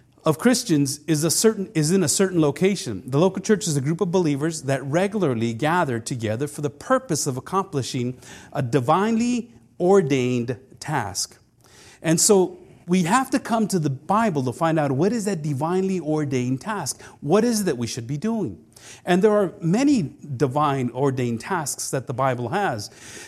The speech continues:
And of course, one of them is worship. We worship God. We, we honor our, our service to him. Fellowship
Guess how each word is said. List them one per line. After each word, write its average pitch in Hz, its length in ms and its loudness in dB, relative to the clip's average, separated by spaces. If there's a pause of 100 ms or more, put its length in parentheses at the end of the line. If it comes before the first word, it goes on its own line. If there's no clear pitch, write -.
And 143 160 2
of 127 100 0
course, 147 300 2
one 147 160 -2
of 208 80 2
them 127 180 2
is 113 160 0
worship. 151 540 -2 (260)
We 135 140 -2
worship 131 420 0
God. 165 360 -4
We, 110 240 -2
we 117 200 -4
honor 147 300 2
our, 143 240 2
our 123 200 -2 (180)
service 147 440 -2
to 170 100 -6
him. 196 220 -2
Fellowship 185 920 0